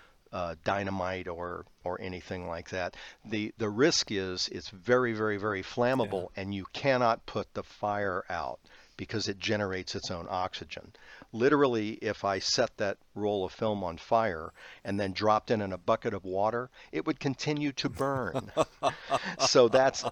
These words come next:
Speaker 1: that's the problem. That's the problem with nitrate. Also, it, it does tend to explode if you have it in a sealed can.
Speaker 2: Right.
Speaker 1: Because
Speaker 2: The
Speaker 1: the
Speaker 2: heat.
Speaker 1: escaping gases
Speaker 2: Yeah.
Speaker 1: have nowhere to go,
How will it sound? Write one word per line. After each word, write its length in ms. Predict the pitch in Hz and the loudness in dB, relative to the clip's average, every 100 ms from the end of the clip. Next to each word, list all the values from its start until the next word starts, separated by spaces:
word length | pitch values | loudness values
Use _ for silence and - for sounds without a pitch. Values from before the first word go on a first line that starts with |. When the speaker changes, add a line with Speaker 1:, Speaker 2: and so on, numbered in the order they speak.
| 110 | 4
Speaker 1:
that's 340 | 127 135 - | 8 8 6
the 100 | - | -2
problem. 800 | - - 139 131 110 85 76 76 - 110 | -2 2 4 6 4 -2 -8 -10 -12 -4
That's 320 | 113 123 - | -2 -2 -2
the 100 | - | 0
problem 480 | - 131 131 127 113 | 6 8 8 6 2
with 180 | 107 120 | 0 2
nitrate. 560 | 113 123 - 104 92 | 4 4 2 -2 2
Also, 400 | 120 131 - 117 | 6 6 6 2
it, 220 | 117 113 - | 2 -2 -4
it 160 | 110 | -2
does 260 | 117 180 - | 2 2 2
tend 240 | - 143 | 2 0
to 100 | 113 | 0
explode 600 | 101 - - 107 104 101 - - - | 0 -2 0 0 0 -2 -6 -20 -8
if 180 | 117 - | -8 -4
you 100 | 110 | -4
have 260 | 113 120 110 | 0 2 2
it 80 | |
in 120 | 101 95 | 0 -2
a 60 | |
sealed 520 | - - 113 98 95 | -2 0 0 -2 -4
can. 380 | - - 139 90 | -10 -10 -8 -6
Speaker 2:
Right. 340 | 92 92 - - - - - - | -8 -10 -12 -16 -18 -20 -8 -4
Speaker 1:
Because 340 | 113 117 107 | 2 2 2
Speaker 2:
The 100 | 101 | 0
Speaker 1:
the 160 | 104 101 | 0 0
Speaker 2:
heat. 140 | 101 | -2
Speaker 1:
escaping 540 | 101 - 123 117 95 87 | -2 0 0 -2 -4 0
gases 560 | 110 117 110 101 92 | 2 4 2 0 -2
Speaker 2:
Yeah. 60 | - | -4
Speaker 1:
have 100 | 101 | -2
nowhere 320 | 107 107 104 | 0 0 0
to 80 | 92 | 0
go, 400 | 90 117 104 | 2 4 4